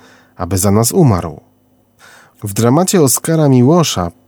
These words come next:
przeor, do którego Miguel Maniara przychodził codziennie, aby użalać się nad popełnionymi w przeszłości grzechami, mówił zniecierpliwiony: "Daj spokój z tym babskim biadoleniem. Tego nigdy nie było".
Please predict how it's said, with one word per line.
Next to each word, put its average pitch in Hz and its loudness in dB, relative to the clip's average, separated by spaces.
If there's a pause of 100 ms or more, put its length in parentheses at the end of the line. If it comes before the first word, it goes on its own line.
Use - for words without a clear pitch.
przeor, 113 0
do 110 -2
którego 117 -2
Miguel 120 0
Maniara 123 0
przychodził 120 -2
codziennie, 101 -2 (480)
aby 104 0
użalać 143 -2
się 131 -6
nad 117 0
popełnionymi 117 2
w - -6
przeszłości 123 -6
grzechami, 107 -2 (540)
mówił 180 2
zniecierpliwiony: 120 0 (720)
"Daj 175 0
spokój 165 0
z - -4
tym 104 -2
babskim 104 -2
biadoleniem. 98 0 (160)
Tego 165 2
nigdy 165 2
nie 160 4
było". 101 2